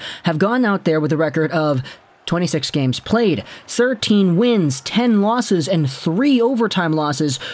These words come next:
for twenty-nine total points out of a possible fifty-two points in twenty-six games. This team is all of a sudden above five hundred.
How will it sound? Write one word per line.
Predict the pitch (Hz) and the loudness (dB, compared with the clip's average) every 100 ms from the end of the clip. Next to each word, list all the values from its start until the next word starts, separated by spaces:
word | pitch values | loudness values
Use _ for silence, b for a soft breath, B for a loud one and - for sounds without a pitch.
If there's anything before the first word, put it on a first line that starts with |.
| - | -4
for | 156 | -2
twenty-nine | 135 - 247 285 285 247 233 226 | -2 -4 0 2 2 0 0 0
total | 180 151 135 | 0 0 0
points | 214 254 254 - B B - | 2 2 0 -4 B B -2
out | 202 | 0
of | 208 | 2
a | |
possible | 208 - 247 277 220 214 | 0 -2 -2 0 0 0
fifty-two | - 202 208 254 226 196 196 | 0 0 0 0 0 2 2
points | - 233 190 127 - | 2 0 2 -2 0
in | 180 147 | 0 0
twenty-six | 156 135 127 127 - | 0 -2 -2 -4 -2
games. | 123 92 104 - B B B - _ _ _ _ _ - | -4 -4 -4 -6 B B B -20 _ _ _ _ _ -8
This | 110 208 - | -2 -2 -2
team | - 226 294 196 196 - | -2 0 2 2 0 -2
is | 156 156 143 135 | -2 0 0 -2
all | - 175 302 | -2 -2 0
of | 208 | -2
a | |
sudden | 135 196 208 175 | -2 -2 0 0
above | 123 110 127 160 165 | -2 -4 -2 -2 -2
five | - 131 113 | -2 -2 -2
hundred. | 147 214 139 78 | 0 0 0 -4